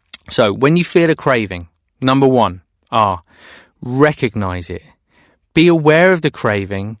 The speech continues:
and relax into that experience. The second one, A, accept it. Don't run away from the craving. Instead, try to label it,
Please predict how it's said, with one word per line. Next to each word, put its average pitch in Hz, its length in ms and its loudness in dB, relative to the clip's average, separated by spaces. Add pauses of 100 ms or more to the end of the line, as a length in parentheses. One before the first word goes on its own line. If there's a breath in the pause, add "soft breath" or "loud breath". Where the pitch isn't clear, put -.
(120)
and 117 180 -2
relax 120 760 0 (180)
into 131 420 0
that 120 180 0
experience. 95 1000 -8 (920)
The - 60 -10
second 143 420 -4
one, 90 340 -8
A, 101 440 -4 (340)
accept - 640 -4
it. 98 120 -12 (720 soft breath)
Don't 175 300 4
run 180 180 4
away 151 640 0
from 120 200 -6
the 107 80 -6
craving. 95 640 -6 (400 soft breath)
Instead, 160 640 -2 (960)
try 185 240 0
to 190 120 -2
label 160 480 0
it, 82 140 -8